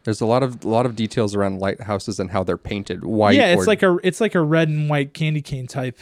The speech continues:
Speaker 1: Very nice.
Speaker 2: lighthouse. I think that's why it's, I think, I, I, I may be making this up, but I feel like I remember a factoid about it being the most photographed lighthouse
Speaker 1: Ooh,
Speaker 2: ever.
Speaker 1: very
Speaker 2: And
Speaker 1: cool.
Speaker 2: so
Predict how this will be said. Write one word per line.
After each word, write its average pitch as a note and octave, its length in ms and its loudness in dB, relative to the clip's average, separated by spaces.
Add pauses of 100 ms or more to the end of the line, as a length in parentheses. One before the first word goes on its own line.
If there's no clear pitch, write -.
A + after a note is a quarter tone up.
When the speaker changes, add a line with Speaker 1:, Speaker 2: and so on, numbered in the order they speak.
(240)
Speaker 1:
Very B2+ 180 2
nice. D3 200 2
Speaker 2:
lighthouse. - 240 -6
I D#3+ 60 0
think E3+ 160 0
that's D#3+ 220 2
why D3+ 320 2
it's, - 360 -8
I - 60 -8
think, - 380 -8 (400)
I, - 80 -14 (160)
I, E3+ 220 -4 (120)
I F#3+ 80 0
may G3+ 200 4
be G3 100 2
making D#3 320 0
this C#3+ 180 -4
up, C3+ 160 0
but C3+ 80 0
I C#3 140 0
feel F3 220 -2
like E3+ 160 -2
I D#3 40 0
remember C#3+ 400 -2
a B2+ 40 -2
factoid D3+ 580 0
about C#3 240 0
it B2+ 140 -4
being C3+ 200 -6
the C3+ 60 -6
most C3 260 -6
photographed C3 520 -4
lighthouse B2 640 -6
Speaker 1:
Ooh, A2 140 0
Speaker 2:
ever. B2 460 0 (560)
Speaker 1:
very C#3+ 220 -2
Speaker 2:
And C#3+ 60 -2
Speaker 1:
cool. D3 120 -4
Speaker 2:
so C3+ 360 -2